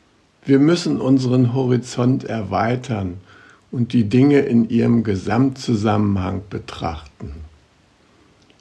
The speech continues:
Dann empfinden wir keine Verzweiflung mehr,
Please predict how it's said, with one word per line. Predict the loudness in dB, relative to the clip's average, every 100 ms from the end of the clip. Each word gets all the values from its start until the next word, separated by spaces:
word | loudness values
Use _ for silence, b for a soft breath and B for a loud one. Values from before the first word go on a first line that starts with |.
| _ -4
Dann | 0 0
empfinden | 2 0 0 0 2 2 0 0
wir | 0 0
keine | -4 -2 2 2
Verzweiflung | 0 -6 -8 -10 -4 0 0 -2 -6 -6 -8
mehr, | -8 -8 -8 -8 -12